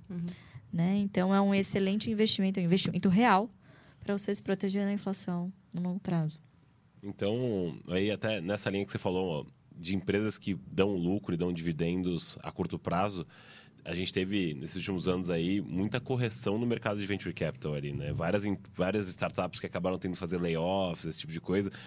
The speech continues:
Speaker 3: Você acha que é uma coisa que veio pra ficar, essa correção do mercado aí, ou você acha que a gente vai ter essa enxurrada de dinheiro no Brasil de novo como teve? Porque a gente viu nesse ano aí que passou layoff na Loft, layoff Quinto Andar, layoff,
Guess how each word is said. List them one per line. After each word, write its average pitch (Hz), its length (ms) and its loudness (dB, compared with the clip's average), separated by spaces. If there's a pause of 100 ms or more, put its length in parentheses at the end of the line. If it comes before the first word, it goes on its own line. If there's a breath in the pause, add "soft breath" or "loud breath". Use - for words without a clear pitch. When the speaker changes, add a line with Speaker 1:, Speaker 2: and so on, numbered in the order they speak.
(160 loud breath)
Speaker 3:
Você - 160 2
acha 113 280 4
que 127 300 2 (280 loud breath)
é - 80 0
uma 107 140 6
coisa 117 240 2
que 117 120 -2
veio 113 240 4
pra 127 160 0
ficar, - 560 0
essa - 160 -4
correção 98 440 0
do 95 80 2
mercado 92 540 0
aí, 107 220 2
ou 151 60 0
você 139 160 0
acha 117 160 0
que 127 60 0
a - 20 2
gente 113 80 0
vai 113 100 2
ter 117 120 0
essa 113 180 2
enxurrada 104 420 0
de 98 120 0
dinheiro 95 260 4
no 95 100 2
Brasil 92 480 2 (220 loud breath)
de 87 100 -4
novo 104 220 2
como 98 180 0
teve? 104 380 4
Porque 92 240 -2
a 101 60 2
gente 104 240 0
viu 107 340 4 (240 loud breath)
nesse 98 240 2
ano 107 220 6
aí 101 120 6
que - 80 -6
passou 101 460 2 (240 loud breath)
layoff 101 420 2
na 92 80 2
Loft, 113 540 2
layoff 101 560 2
Quinto 95 220 0
Andar, 107 520 2
layoff, 98 680 0